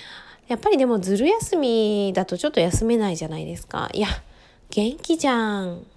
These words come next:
行こうよ」って、「母ちゃん仕事あるんだから」ってなると思うんです。それでね、今、うん、お仕事もしつつだけど、育休期間っていうところで、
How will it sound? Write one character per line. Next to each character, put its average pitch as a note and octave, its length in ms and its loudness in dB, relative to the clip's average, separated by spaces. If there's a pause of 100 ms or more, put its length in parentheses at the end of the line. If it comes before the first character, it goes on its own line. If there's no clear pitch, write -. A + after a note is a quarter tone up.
行 G3+ 160 -6
こ C4 180 4
う E4+ 80 6
よ」 C4+ 180 4
っ G3+ 40 -4
て、 - 180 -4
「母 C#4+ 220 2
ち - 80 0
ゃ - 20 4
ん G3+ 40 0
仕 F#3 120 -2
事 A3 240 -2
あ D#4+ 80 0
る E4 100 2
ん D4 40 -2
だ C4+ 120 0
か A#3+ 100 2
ら」 A3 240 2
っ G3 60 -6
て F3 280 -6 (500)
な G#3+ 120 0
る G3+ 100 0
と F3+ 80 0
思 F#3 220 -2
う - 20 -2
ん G#3 40 -4
で F#3 100 -4
す。 G#3+ 280 -6 (1300)
そ - 120 -8
れ G3+ 120 -2
で G3+ 120 0
ね、 A#3+ 280 4
今、 A#3 500 0 (840)
う G3+ 80 -2
ん、 G3+ 400 0
お A3+ 80 -6
仕 C#4 120 0
事 C4+ 220 2
も G3 120 -2
し A3+ 200 -4
つ C#4+ 160 -2
つ E4 320 -4
だ A3+ 140 0
け F#3 140 -4
ど、 B3+ 340 -2
育 G3+ 220 -4
休 G3+ 320 0
期 - 160 -18
間 E3 300 -2
っ - 60 -14
て - 120 -6
い F#3 60 0
う F3 80 -2
と G3 100 -10
こ F3+ 120 -2
ろ F3 120 0
で、 G3+ 400 0